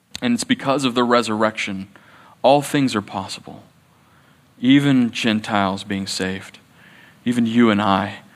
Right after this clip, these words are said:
being saved. And that is good news for us, and is good news for everyone who hears. Let's pray.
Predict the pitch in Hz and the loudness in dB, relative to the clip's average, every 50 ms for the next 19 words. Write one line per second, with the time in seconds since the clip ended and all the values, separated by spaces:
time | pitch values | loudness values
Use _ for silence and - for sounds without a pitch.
0 | - - _ - _ - 104 107 107 101 - - 95 92 107 107 107 - - - | -20 -20 _ -20 _ -12 -10 -10 -8 -8 -6 -6 -6 -6 -8 -10 -12 -14 -16 -18
1 | - _ _ - - _ _ _ _ _ _ - 104 107 107 98 104 101 101 107 | -20 _ _ -20 -20 _ _ _ _ _ _ -2 0 0 0 0 -4 -2 0 2
2 | 101 98 98 101 98 98 95 - - - - 92 107 107 - - - - - - | 2 2 2 2 2 2 0 -2 -4 -4 0 2 2 2 2 0 -2 -2 -2 -4
3 | - - - - - - - - - - 98 95 92 - 101 98 98 92 - 110 | -6 -12 -20 -20 -20 -20 -20 -20 -12 -8 -6 -6 -4 -2 -2 -2 -2 -2 -2 0
4 | 107 101 95 92 - - - 92 101 95 95 87 90 92 82 98 107 92 - - | 0 0 0 -2 -2 -2 0 0 0 0 0 -2 -2 -4 -4 -4 -6 -10 -10 -10
5 | 57 - - - - - - - - _ _ _ _ _ _ _ _ _ _ - | -12 -14 -14 -16 -16 -16 -18 -18 -20 _ _ _ _ _ _ _ _ _ _ -20
6 | _ _ - - - - - _ _ - - 101 - - - 78 78 - | _ _ -20 -20 -20 -20 -20 _ _ -14 -12 -10 -10 -8 -6 -8 -8 -8